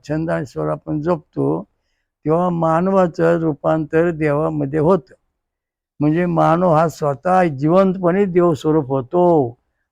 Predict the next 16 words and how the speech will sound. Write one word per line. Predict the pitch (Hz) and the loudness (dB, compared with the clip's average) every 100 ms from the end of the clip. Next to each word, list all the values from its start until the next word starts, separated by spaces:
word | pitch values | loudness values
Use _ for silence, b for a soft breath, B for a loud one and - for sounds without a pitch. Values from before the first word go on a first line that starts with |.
| - | 0
हा | 165 | 2
अत्यंत | 165 - 185 180 185 | 2 0 -2 -2 -2
महत्त्वाचा | 185 156 131 151 165 | 0 0 -2 -4 -2
याच्यामध्ये | 156 165 151 151 | -4 -4 -4 -2
पुरावा | 190 - 165 156 156 156 | -4 -4 -2 0 2 2
आहे. | 120 113 _ _ _ _ _ _ 127 | 0 -4 _ _ _ _ _ _ 0
गायत्री | 151 165 170 156 196 | 4 6 4 0 -2
मंत्राचा, | 208 190 180 185 180 165 - _ _ _ 135 | 0 0 0 -2 -2 -6 -10 _ _ _ 0
गायत्री | 151 170 190 180 196 | 4 6 4 2 -2
मंत्र | 196 196 185 185 | 0 0 0 0
जपणारा, | 170 170 175 170 170 165 143 143 _ _ _ _ _ - 143 - 240 277 _ _ - - 294 226 151 | 0 -2 -2 0 2 2 0 -2 _ _ _ _ _ -10 -10 -10 -18 -20 _ _ -20 -20 -18 -6 2
गा-, | 165 - - 147 | 2 2 -6 2
गा-, | 156 170 - - _ - _ _ _ _ - | 6 6 4 -4 _ -20 _ _ _ _ -4
गायत्री | 135 160 180 185 196 | 4 6 6 4 0
मंत्र | 190 185 175 180 170 | 0 0 0 2 2
जपणारा | 160 156 160 147 143 139 139 156 175 190 | 2 0 0 2 2 4 4 4 2 -2